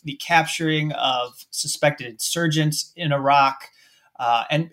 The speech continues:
at, at this Camp Nama, we, we know from Jeremy's book that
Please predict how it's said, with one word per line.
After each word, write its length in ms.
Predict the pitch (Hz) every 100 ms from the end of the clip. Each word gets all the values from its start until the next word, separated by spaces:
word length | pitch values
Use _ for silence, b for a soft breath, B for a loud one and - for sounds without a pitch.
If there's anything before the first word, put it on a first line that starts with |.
| 190
at, 200 | 190 -
at 160 | 202
this 120 | 202
Camp 320 | - 226 214 180
Nama, 680 | 175 226 208 175 165 160
we, 420 | 170 170 165 165 _
we 140 | 165
know 200 | 165 175
from 180 | 175 165
Jeremy's 400 | 151 160 165 147
book 340 | 127 165 175 - 156
that 440 | 147 143 143 139